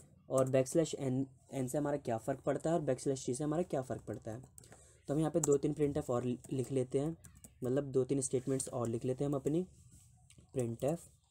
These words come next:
यहाँ पे हमने लिख दिया "हेलो इंडिया", इसे टर्मिनेट करेंगे।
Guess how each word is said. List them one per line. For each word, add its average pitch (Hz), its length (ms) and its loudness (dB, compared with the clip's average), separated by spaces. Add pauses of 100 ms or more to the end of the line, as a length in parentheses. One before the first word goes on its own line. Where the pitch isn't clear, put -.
(560)
यहाँ 123 120 -6
पे 131 100 -4
हमने 127 160 0
लिख 123 140 -2
दिया 135 280 0 (1080)
"हेलो 127 320 0 (880)
इंडिया", 127 380 -4 (4000)
इसे 135 160 0
टर्मिनेट 123 460 0
करेंगे। 127 360 0